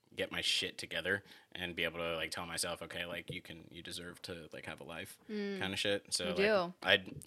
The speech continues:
Speaker 1: I drive for DoorDash and I donate plasma for, like, a full-time <laughs> job right now, and, like,
Speaker 2: You're kind of, like, giving life when you donate plasma, right?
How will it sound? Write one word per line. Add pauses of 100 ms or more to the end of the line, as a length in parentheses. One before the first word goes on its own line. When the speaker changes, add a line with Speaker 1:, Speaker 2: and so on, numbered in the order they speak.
(120)
Speaker 1:
I
drive
for
DoorDash
and
I
donate
plasma
for,
like,
a
full-time
<laughs>
job
right (160)
now,
and,
like,
Speaker 2:
You're
kind
of,
like,
giving
life
when
you
donate
plasma,
right?